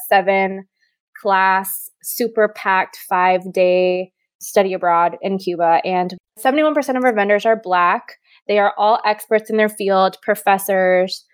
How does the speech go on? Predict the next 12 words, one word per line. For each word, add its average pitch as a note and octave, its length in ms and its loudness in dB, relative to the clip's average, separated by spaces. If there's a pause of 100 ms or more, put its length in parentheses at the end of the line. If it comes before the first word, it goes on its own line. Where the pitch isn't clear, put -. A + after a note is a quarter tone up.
(260)
and G3+ 200 -2
they G3 120 4
teach G3+ 340 -4
their G#3 140 0
classes, F#3+ 440 -2
but G#3 100 4
in G3+ 80 0
a G3 60 -4
really G3 240 0
fun F#3+ 680 -2
way. F3+ 420 0
And F#3+ 120 -2